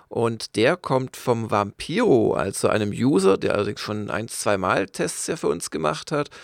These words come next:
Und wenn alles klappt, heißt einfach,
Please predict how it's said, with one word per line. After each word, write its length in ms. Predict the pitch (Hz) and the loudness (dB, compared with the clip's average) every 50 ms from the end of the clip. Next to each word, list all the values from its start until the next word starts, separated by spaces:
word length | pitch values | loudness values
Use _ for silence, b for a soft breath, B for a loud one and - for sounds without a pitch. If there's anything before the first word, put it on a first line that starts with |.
| B B B B B B B | B B B B B B B
Und 540 | - - 123 127 127 131 131 127 131 123 - | 2 4 6 8 8 6 4 2 -4 -2 4
wenn 140 | - 131 131 | 4 6 6
alles 300 | 95 131 131 131 - - | 6 4 2 0 -4 -2
klappt, 340 | - 147 131 - _ - 139 | 0 0 0 0 _ -4 -2
heißt 340 | 127 127 127 - - - - | 0 0 0 -2 -2 -2 0
einfach, 560 | 113 131 135 - 143 135 131 127 127 - | 0 0 0 2 2 4 2 2 0 -4